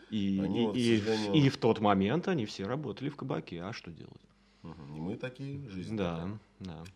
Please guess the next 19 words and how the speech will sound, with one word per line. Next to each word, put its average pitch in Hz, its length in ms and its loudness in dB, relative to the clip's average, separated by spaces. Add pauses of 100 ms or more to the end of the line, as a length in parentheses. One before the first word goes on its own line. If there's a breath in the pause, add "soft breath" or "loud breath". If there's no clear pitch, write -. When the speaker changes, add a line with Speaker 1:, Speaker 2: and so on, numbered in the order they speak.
(120)
Speaker 2:
Закончилась 113 600 -4
твоя 90 200 -6
вот 82 120 -8
эта 85 100 -12
вот 82 260 -8 (200)
кабачная 85 560 -4
жизнь? 78 400 -8 (200)
Speaker 1:
Да, 92 300 4
закончилась. 85 760 -6 (280)
Speaker 2:
Вздохнул 90 480 -6
легко? 104 380 -10 (1300 loud breath)
Speaker 1:
Да, 110 320 12
наверно, 131 440 8
да. 98 420 8 (160)
Времени 120 440 8
намного 107 440 6
больше 98 380 0
появилось 143 560 4 (280)
свободного. 117 720 0